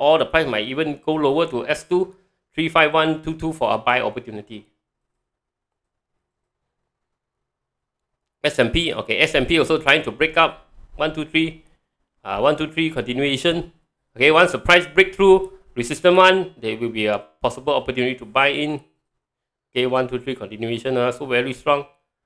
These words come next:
Okay, once the price break through four seven one nine,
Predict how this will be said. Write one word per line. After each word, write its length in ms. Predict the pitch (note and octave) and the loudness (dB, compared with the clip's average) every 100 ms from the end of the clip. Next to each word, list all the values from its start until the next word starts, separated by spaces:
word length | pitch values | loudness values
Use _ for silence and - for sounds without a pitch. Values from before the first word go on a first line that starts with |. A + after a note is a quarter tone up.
| _ - | _ -6
Okay, 160 | A2+ C#3 | 0 2
once 220 | D3 D#3 | 2 0
the 60 | |
price 260 | A#2 D3 D#3+ | 0 0 0
break 240 | D#3 E3 | -2 -4
through 320 | - F3+ F3+ - _ _ _ _ _ _ _ _ _ _ _ _ _ _ _ _ _ _ _ | 2 2 2 -6 _ _ _ _ _ _ _ _ _ _ _ _ _ _ _ _ _ _ _
four 560 | D#3 D#3+ E3 D#3+ E3 D#3+ | 4 6 6 6 4 2
seven 380 | - C#3+ E3 | 4 4 4
one 180 | E3 E3 | 4 4
nine, 400 | E3 E3 E3 E3 | 4 2 0 -4